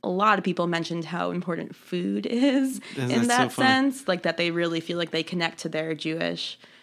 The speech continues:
Speaker 1: heritage through, through eating Jewish food.
Speaker 2: Isn't that interesting? I love
Speaker 1: Yeah.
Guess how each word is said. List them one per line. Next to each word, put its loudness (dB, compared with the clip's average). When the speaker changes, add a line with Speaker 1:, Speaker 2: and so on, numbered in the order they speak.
Speaker 1:
heritage -2
through, -2
through -6
eating -2
Jewish -6
food. -4
Speaker 2:
Isn't 2
that 2
interesting? -2
I -14
love 4
Speaker 1:
Yeah. 4